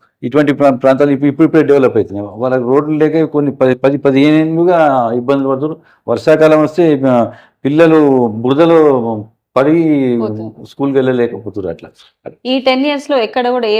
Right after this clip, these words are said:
Speaker 2: రోడ్ డెవలప్‌మెంట్ కాలేదండి నిజామాబాద్ జిల్లాలో?
Speaker 1: ఏ నాకు తెలియదమ్మా ఏ రోడ్ ఎంత, ఎంత అయిందో. ప్రజలకు చా-, చాలా చక్కగా తెలుసు. ఎందుకంటే వా-, వాళ్ళ డివిజన్‌లో ఏం జరిగింది,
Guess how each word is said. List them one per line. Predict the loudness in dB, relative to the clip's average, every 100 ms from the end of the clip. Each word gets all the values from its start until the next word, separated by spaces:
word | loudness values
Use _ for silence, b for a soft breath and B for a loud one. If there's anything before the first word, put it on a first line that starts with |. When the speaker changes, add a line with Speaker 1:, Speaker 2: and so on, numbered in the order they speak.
| -4
Speaker 2:
రోడ్ | -6 -6
డెవలప్‌మెంట్ | -6 -6 -10 -10 -8
కాలేదండి | -6 -8 -12 -12 -12
నిజామాబాద్ | -10 -10 -10 -12
జిల్లాలో? | -14 -18 -20 -12 -10
Speaker 1:
ఏ | -8
నాకు | -8 -8
తెలియదమ్మా | -6 -2 -2 -4 -2
ఏ | -2
రోడ్ | -2 -4
ఎంత, | -8 -10 -10 -10
ఎంత | -8 -6
అయిందో. | -6 -6 -6 -4
ప్రజలకు | 0 2 0 -2 -6 -4
చా-, | -4 -4 -2
చాలా | -2 -2
చక్కగా | -6 -4 -2 -2
తెలుసు. | -2 -4
ఎందుకంటే | -2 0 4
వా-, | 2 2 2
వాళ్ళ | 2 2
డివిజన్‌లో | 0 2 2 2 2 2
ఏం | 2 2
జరిగింది, | 2 0 0